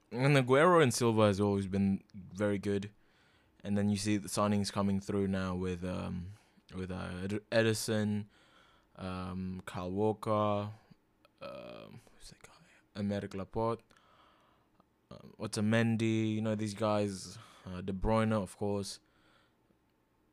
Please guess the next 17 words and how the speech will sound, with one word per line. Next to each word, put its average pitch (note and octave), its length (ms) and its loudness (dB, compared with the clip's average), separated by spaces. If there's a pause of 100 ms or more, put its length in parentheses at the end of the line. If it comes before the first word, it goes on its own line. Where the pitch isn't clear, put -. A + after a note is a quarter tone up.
(420)
De G#2 100 -6
Bruyne, G#2 920 0
Gundogan, G2+ 1040 0 (560)
Sterling, A2+ 1000 0 (180)
Sane, A#2 880 2
Bernardo G#2 560 -4
Silva, A#2+ 540 -2
like, G2+ 300 0
these B2 180 -8
guys A2+ 320 4
have G2+ 180 -4 (1160)
been A#2 160 0
so B2 220 4
good. A2+ 240 0
Like, F2+ 220 -6
they've A2 240 2 (160)
made G2+ 500 0